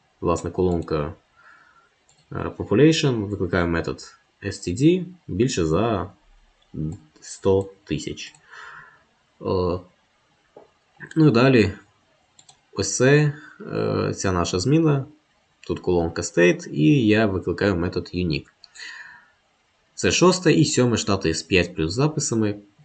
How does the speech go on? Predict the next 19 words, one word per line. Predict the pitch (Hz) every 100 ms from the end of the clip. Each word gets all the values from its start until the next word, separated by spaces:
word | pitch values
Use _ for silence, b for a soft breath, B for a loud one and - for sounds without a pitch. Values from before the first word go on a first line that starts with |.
| _ _ _ _ _ _ _ _ _ _ _ _ _ _ - -
Е, | 101 95 92 95
так | - 87
само | 92 85
наш | 78 76 - - -
метод | 82 104 101 80 - - _ _ _ B B B B B B
Group | 107 98 92
by | 120 131
state, | - 151 160 160
далі | 101 92 80
фільтр. | - 160 160 135 - -
Тут | 104
же | 98 90
така, | - 156 170 175 - _ B B B B B _ _ _ -
е, |
лямбда | 110 104 117 113
функція, | 104 113 107 - 92
де | 90 95 87 82 85 B _ 107 107 110 _ _ _ _ _
довжина | - 98 95 98 90 82 -
x | 160 175 - -